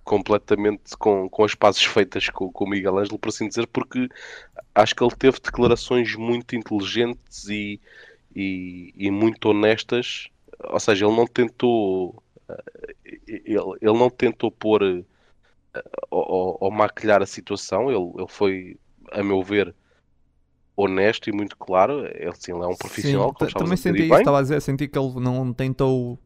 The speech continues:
Speaker 2: sei lá, for-, ter aquelas
Speaker 1: Sim,
Speaker 2: fra-,
Speaker 1: a-, as
Speaker 2: preparar e ir lá com frases feitas
Speaker 1: Sim,
Speaker 2: e
Speaker 1: a-,
Speaker 2: tentar
Speaker 1: as coisas que eu,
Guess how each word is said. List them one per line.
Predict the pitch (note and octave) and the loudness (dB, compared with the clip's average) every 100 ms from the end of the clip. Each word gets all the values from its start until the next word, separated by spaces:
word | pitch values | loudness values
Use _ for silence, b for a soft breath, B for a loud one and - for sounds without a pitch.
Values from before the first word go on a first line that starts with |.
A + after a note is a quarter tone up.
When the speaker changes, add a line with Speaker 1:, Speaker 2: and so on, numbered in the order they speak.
| _ _ _ _ | _ _ _ _
Speaker 2:
sei | - C#3 | 0 2
lá, | B2 G#2+ - _ _ _ _ | 4 2 0 _ _ _ _
for-, | - C#3+ | -12 -12
ter | - F#3 | 0 0
aquelas | F#3 F3 E3 | 2 2 2
Speaker 1:
Sim, | D3+ | 4
Speaker 2:
fra-, | E3+ - F2+ | 8 6 6
Speaker 1:
a-, | |
as | - | 4
Speaker 2:
preparar | C#3+ D#3 C3+ C#3 E3 C#3+ | 4 6 6 6 4 2
e | C3 | 0
ir | B2+ | 0
lá | B2+ | 0
com | - | 0
frases | B2+ C3 A#2+ | 0 0 0
feitas | - C#3 D3 B2+ A#2+ | -2 -2 0 -2 -2
Speaker 1:
Sim, | A#2+ | -2
Speaker 2:
e | |
Speaker 1:
a-, | |
Speaker 2:
tentar | A#2 A2 B2 | 0 2 4
Speaker 1:
as | A#2 | 4
coisas | A#2+ C#3+ C#3+ | 4 4 0
que | - | 2
eu, | C#3 A2+ | 2 4